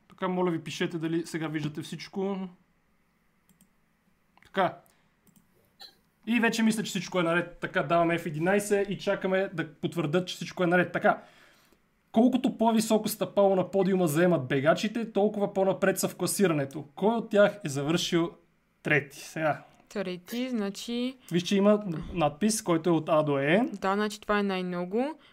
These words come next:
Speaker 2: После
Speaker 1: Значи
Speaker 2: това би трябвало да е
Speaker 1: Е.
Speaker 2: Е.
Speaker 1: Съгласни сме за отговора. Е, тук започваме
Speaker 2: Би трябвало
Speaker 1: лесно.
Speaker 2: лесно, смело
Speaker 1: А, сега
Speaker 2: напред.
Speaker 1: започваме лесно, да видим уловки, не би трябвало да има, така че
Speaker 2: М, би
Speaker 1: маркираме
Speaker 2: трябвало да
Speaker 1: отговора
Speaker 2: е
Speaker 1: Е.
Speaker 2: Е.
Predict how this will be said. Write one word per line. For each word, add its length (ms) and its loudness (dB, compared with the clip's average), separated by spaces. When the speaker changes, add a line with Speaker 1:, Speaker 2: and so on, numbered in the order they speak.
Speaker 2:
После 220 -2
Speaker 1:
Значи 220 -2
Speaker 2:
това 320 4
би 140 -4
трябвало 320 2
да 120 -2
е 200 0
Speaker 1:
Е. 300 6
Speaker 2:
Е. 260 2
Speaker 1:
Съгласни 460 4
сме 160 4
за 120 4
отговора. 440 2
Е, 80 -2
тук 200 0
започваме 500 2
Speaker 2:
Би 20 6
трябвало 160 8
Speaker 1:
лесно. 320 0
Speaker 2:
лесно, 640 -6
смело 320 -4
Speaker 1:
А, 60 0
сега 260 0
Speaker 2:
напред. 160 6
Speaker 1:
започваме 540 0
лесно, 580 2
да 120 -2
видим 260 0
уловки, 600 -2
не 80 0
би 160 -6
трябвало 260 2
да 120 0
има, 160 4
така 220 -6
че 120 -6
Speaker 2:
М, 100 0
би 60 0
Speaker 1:
маркираме 320 0
Speaker 2:
трябвало 240 6
да 120 0
Speaker 1:
отговора 240 2
Speaker 2:
е 20 2
Speaker 1:
Е. 180 -2
Speaker 2:
Е. 120 -10